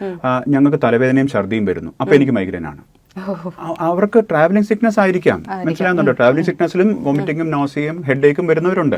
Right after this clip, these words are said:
Speaker 1: ഉം.
Speaker 2: അപ്പൊ ഇത് ഡയഗ്നോസ് ചെയ്യണമെങ്കിൽ
Speaker 1: ഉം.
Speaker 2: വളരെ വിശദമായിട്ട് ഡോക്ടർമാർ
Speaker 1: പഠിച്ചേ പറ്റൂ.
Speaker 2: പരിശോധിക്കുകയും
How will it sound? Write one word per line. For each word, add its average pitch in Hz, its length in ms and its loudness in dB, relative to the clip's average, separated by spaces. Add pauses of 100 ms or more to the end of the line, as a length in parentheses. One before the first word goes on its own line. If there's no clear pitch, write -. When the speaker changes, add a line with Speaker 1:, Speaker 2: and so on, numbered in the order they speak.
Speaker 1:
ഉം. 208 120 -4 (300)
Speaker 2:
അപ്പൊ 202 260 0
ഇത് 151 420 2 (120)
ഡയഗ്നോസ് 151 440 2
ചെയ്യണമെങ്കിൽ 131 520 2 (160)
Speaker 1:
ഉം. 190 80 -6
Speaker 2:
വളരെ 185 380 2
വിശദമായിട്ട് 196 800 0
ഡോക്ടർമാർ 185 400 4
Speaker 1:
പഠിച്ചേ 175 260 4
പറ്റൂ. 156 120 4
Speaker 2:
പരിശോധിക്കുകയും 147 920 0